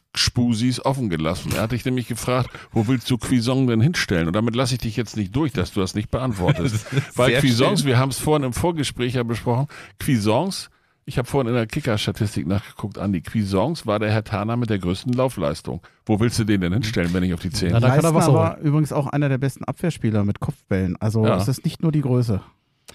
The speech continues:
Speaker 2: Ja, das, aber die, wir kennen alle, äh, Toni Leisners
Speaker 3: Äh,
Speaker 2: Kopfbälle. Ich, w-,
Speaker 3: auf
Speaker 2: warte,
Speaker 3: die,
Speaker 2: das muss ich kurz
Speaker 4: also die
Speaker 2: einmal
Speaker 4: Statistik
Speaker 2: klarstellen.
Speaker 4: gibt Ihnen,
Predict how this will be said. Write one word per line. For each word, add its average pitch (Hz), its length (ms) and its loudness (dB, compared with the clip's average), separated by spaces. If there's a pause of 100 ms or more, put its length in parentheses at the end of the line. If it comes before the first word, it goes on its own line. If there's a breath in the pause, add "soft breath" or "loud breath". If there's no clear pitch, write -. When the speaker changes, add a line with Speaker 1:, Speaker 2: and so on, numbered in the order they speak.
(120 loud breath)
Speaker 2:
Ja, 110 360 2
das, 104 320 -4
aber 107 260 4
die, 107 380 -2
wir 110 100 0
kennen 120 220 -2
alle, 113 280 2
äh, 113 160 2
Toni 113 280 2
Leisners 110 400 2
Speaker 3:
Äh, 123 80 6
Speaker 2:
Kopfbälle. 95 460 0
Ich, 101 100 -4
w-, 107 260 -2
Speaker 3:
auf 139 80 4
Speaker 2:
warte, 123 140 4
Speaker 3:
die, 95 40 2
Speaker 2:
das 110 140 -2
muss 120 160 0
ich 127 140 -4
kurz - 160 2
Speaker 4:
also 147 100 -6
die - 60 -4
Speaker 2:
einmal 131 220 2
Speaker 4:
Statistik 139 480 0
Speaker 2:
klarstellen. 175 320 2
Speaker 4:
gibt 165 100 4
Ihnen, 156 180 4